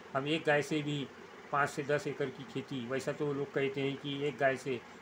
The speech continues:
तीस एकड़ तक की खेती कर सकते हैं, लेकिन मेरा अनुभव है कि एक गाय से हम पाँच से दस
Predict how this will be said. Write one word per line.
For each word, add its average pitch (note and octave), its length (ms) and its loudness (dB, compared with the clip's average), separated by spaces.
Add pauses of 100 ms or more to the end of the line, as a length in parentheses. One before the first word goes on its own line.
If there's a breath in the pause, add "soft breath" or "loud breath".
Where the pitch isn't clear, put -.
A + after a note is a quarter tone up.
(120)
तीस F#3+ 200 4
एकड़ E3 260 4
तक D#3 120 2
की C#3+ 220 -8
खेती C#3 440 -4 (300)
कर D#3 100 8
सकते C#3+ 320 0
हैं, B2 160 0
लेकिन C3+ 280 -2
मेरा C#3 280 4
अनुभव C3 340 2
है B2+ 120 2 (440)
कि D3+ 160 2
एक B2 80 2
गाय C#3 200 6
से C3+ 160 -2
हम C3 200 0
पाँच C3 160 4
से C3+ 160 -8
दस C3+ 340 -4